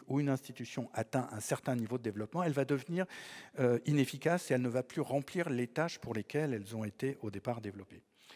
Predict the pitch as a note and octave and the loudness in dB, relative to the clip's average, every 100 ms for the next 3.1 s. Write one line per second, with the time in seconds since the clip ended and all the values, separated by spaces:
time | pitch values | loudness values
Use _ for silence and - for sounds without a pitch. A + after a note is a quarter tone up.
0 | - - B2 - F3 - C#3+ D3+ A#2 C3+ | -20 -16 -6 0 0 2 4 4 2 0
1 | C3 C3 A2+ G#2+ C3+ C3+ C#3+ A#2+ G#2+ C3+ | 0 -2 -4 -2 0 2 2 0 0 0
2 | B2+ A#2 - C3 A2+ G#2+ G#2 A2 G2+ G#2 | 2 -2 0 -2 -2 -6 -6 -8 -6 -6